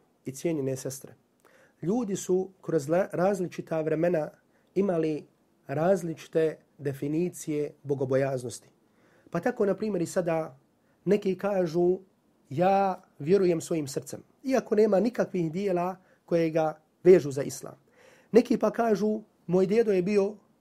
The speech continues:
hođa", ili "Moj djedo je bio hadžija", ili "Mi je nena bila hadžinca". Međutim, za sve te stvari vidimo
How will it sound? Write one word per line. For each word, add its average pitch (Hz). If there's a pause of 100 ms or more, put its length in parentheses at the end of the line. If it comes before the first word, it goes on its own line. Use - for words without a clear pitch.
(120)
hođa", 139 (240)
ili 170
"Moj 180
djedo 196
je 180
bio 180
hadžija", 151 (200)
ili 170
"Mi 175
je 165
nena 185
bila 175 (260)
hadžinca". 147 (500)
Međutim, 214 (1040)
za 175
sve 269
te 180
stvari 170 (680)
vidimo 202